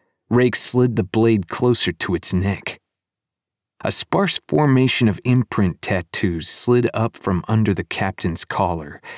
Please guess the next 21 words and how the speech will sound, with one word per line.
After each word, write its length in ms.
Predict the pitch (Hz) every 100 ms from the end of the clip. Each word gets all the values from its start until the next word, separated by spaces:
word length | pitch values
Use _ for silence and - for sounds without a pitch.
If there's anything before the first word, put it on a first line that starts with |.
| - -
the 80 | 98
glossy 520 | 98 101 104 - 98
white 320 | 87 92 90
squares 560 | - - 101 98 92 82
stark 560 | - - 107 104 -
against 440 | 82 82 82 - 85
its 180 | - -
dark 380 | 101 92 87 -
gray 280 | - 87 90
skin. 580 | 85 - - 92 85 76 - _ _ - - -
The 140 | 107
imprint 440 | 117 - 117 101 85
spread 500 | - - 107 90 82
thin 320 | - 120 101 80
to 100 | -
try 300 | - 110 101
and 160 | 85
protect 480 | 90 - - 120 -
its 200 | 80 -
neck. 480 | 92 107 - - - _ _ _ _ _ _ _ _ _ _
"Where 480 | 120 123 139 127 135